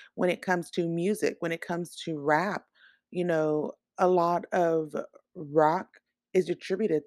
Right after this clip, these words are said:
to Black music, and people don't recognize that. As I recently saw the Elvis movie maybe last month, finally, um,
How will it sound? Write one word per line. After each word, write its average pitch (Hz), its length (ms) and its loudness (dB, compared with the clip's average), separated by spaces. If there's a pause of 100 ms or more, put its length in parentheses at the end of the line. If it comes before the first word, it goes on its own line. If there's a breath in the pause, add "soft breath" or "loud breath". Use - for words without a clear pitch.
to 180 80 -2
Black 151 400 0
music, 180 460 -4 (520 loud breath)
and 175 680 4
people 196 300 -4
don't 165 260 0 (200)
recognize 170 600 -4
that. 151 200 -2 (340 loud breath)
As 180 140 0
I 185 40 6
recently 185 400 4
saw 160 460 -6
the 160 240 -4
Elvis 160 380 2
movie 156 240 -2
maybe 160 220 -2
last 147 380 -4
month, 165 480 -4 (680)
finally, 156 600 -2 (800 soft breath)
um, 202 500 0